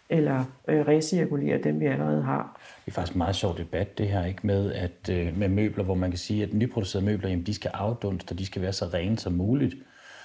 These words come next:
Speaker 2: Øh, altså så få kemikalier som muligt, og så få, øh, skadelige stoffer, hvilket er godt, og det er jo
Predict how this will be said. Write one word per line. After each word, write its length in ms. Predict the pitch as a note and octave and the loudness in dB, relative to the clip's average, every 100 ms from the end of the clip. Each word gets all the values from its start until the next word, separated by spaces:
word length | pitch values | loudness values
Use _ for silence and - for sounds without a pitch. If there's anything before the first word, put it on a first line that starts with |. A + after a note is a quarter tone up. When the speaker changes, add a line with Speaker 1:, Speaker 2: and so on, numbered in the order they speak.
| - - | -20 -6
Speaker 2:
Øh, 120 | G#2+ G#2+ | -2 0
altså 180 | B2+ G2 | 0 0
så 120 | G2 | -2
få 220 | - A2+ | -2 -2
kemikalier 600 | - F#2+ F2 B2+ B2 F#2 | -2 -4 0 2 2 0
som 180 | F2+ G#2 | -4 -2
muligt, 380 | G#2 G#2 A2 F#2+ | 0 2 0 0
og 100 | F2 | -2
så 100 | F#2+ | -4
få, 420 | - A2+ A2+ - | -4 -2 -4 -4
øh, 360 | F#2+ F2+ F2 E2+ | -4 -2 -2 -2
skadelige 480 | - G#2+ A2 G#2+ F#2 | 0 0 2 2 0
stoffer, 400 | - G#2+ A2+ F2+ | 0 -2 0 -4
hvilket 300 | D#2+ G#2 A2 | -2 -2 0
er 40 | E2+ | -2
godt, 220 | F#2+ A2 | 0 -2
og 120 | F#2+ | 0
det 120 | A#2+ | 2
er 40 | B2 | 4
jo 200 | G#2+ | 2